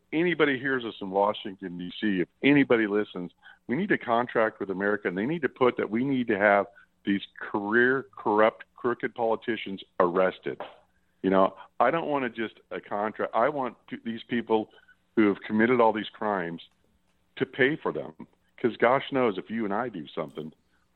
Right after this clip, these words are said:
we go to jail for it, okay? I mean, uh, it's, it's criminal, and nobody seems to wanna mention about all the criminal acts that are taking place in the, uh, in the Justice Department,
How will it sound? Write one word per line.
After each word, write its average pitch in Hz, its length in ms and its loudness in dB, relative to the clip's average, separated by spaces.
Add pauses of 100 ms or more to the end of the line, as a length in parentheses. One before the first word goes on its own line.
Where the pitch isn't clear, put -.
we 123 100 4
go 117 140 4
to 101 100 2
jail 98 340 2
for 69 140 -6
it, 67 80 -10
okay? 87 400 -4 (420)
I 101 100 0
mean, 101 300 0 (480)
uh, - 340 0 (280)
it's, - 380 -2 (180)
it's - 140 0
criminal, 92 560 0
and 82 240 -4 (100)
nobody 123 460 2
seems 139 220 0
to 127 100 -2
wanna 117 200 2
mention 104 500 -4
about 85 200 -2
all 92 180 0
the 98 80 -6
criminal 101 400 -4
acts 101 240 -2
that 87 100 -6
are - 20 -12
taking 92 420 -4
place 98 360 0 (580)
in 92 240 0
the, 87 280 0
uh, 78 220 -2 (440)
in 123 120 4
the 113 80 4
Justice 110 520 -2
Department, 131 640 -4